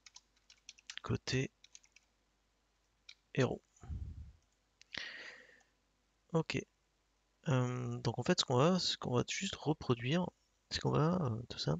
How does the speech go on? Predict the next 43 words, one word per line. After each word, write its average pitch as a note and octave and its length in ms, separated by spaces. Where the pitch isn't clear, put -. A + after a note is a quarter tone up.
<laughs> - 440
c'est - 160
qu'on - 400
va D#3 60
reproduire, D3 640
euh, A#2+ 680
ce - 120
qu'on D#3 160
a B2 80
fait - 140
là A#2 180
pour, C#3+ 320
euh, A2 200
la A2 100
partie D3 680
de, A2 720
du A2+ 440
N A#2 180
P - 160
C, D3+ 260
donc B2+ 180
du - 120
No A2 120
Player - 300
Character. G#2+ 460
Donc C3+ 160
je B2 100
vais B2 60
mettre B2+ 280
une C3 120
séquence, - 640
parce - 460
qu'on A#2+ 100
veut A2 80
que A2+ 120
les G#2+ 100
deux A#2+ 220
choses A#2+ 360
se - 160
passent - 340
en G#2 80
même G#2 180
temps. F#3+ 240